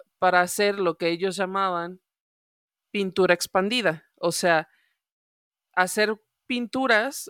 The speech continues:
o ellos pensaban en esto como pinturas, pero no estaban usando pintura,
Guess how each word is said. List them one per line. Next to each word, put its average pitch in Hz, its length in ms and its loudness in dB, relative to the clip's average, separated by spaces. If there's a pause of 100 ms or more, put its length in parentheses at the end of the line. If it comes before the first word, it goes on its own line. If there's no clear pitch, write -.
o 180 140 6
ellos 214 260 0
pensaban 208 440 0
en 196 120 -2
esto 190 240 -6
como 170 300 -6
pinturas, 185 880 -2 (160)
pero 175 200 2
no 185 100 0
estaban 202 280 4
usando 180 540 -2
pintura, 156 480 -4